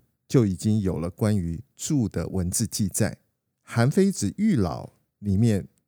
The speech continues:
这样的写道：“昔者纣为象箸，而箕子布。”说的是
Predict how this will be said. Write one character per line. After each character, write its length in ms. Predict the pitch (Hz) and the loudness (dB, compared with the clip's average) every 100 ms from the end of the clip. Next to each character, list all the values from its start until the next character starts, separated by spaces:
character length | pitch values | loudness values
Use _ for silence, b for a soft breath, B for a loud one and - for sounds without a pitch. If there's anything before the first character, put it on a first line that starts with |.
| _ _ - | _ _ -2
这 200 | 196 143 | 2 4
样 180 | 104 | 2
的 240 | 82 - - - | -2 -8 -12 -14
写 280 | - 82 | -8 -6
道 340 | 73 98 76 - _ _ _ _ _ _ _ _ - | -4 -4 -4 -10 _ _ _ _ _ _ _ _ -10
：“昔 400 | - - 127 160 | -6 0 2 2
者 260 | 104 87 | 0 0
纣 320 | - 156 131 | -2 2 2
为 420 | 92 92 90 90 131 | 0 -2 -6 -6 -12
象 420 | - - 175 120 98 | -12 -2 0 0 0
箸， 260 | 160 120 - _ _ _ _ _ _ | 0 -2 -4 _ _ _ _ _ _
而 160 | 107 107 | 0 0
箕 260 | - 143 | 0 0
子 160 | 131 - | 0 -4
布。” 300 | - 156 - _ _ _ _ _ _ _ | 2 0 0 _ _ _ _ _ _ _
说 260 | - 139 120 | 2 4 6
的 140 | 107 | 4
是 360 | - 107 95 | 2 0 -2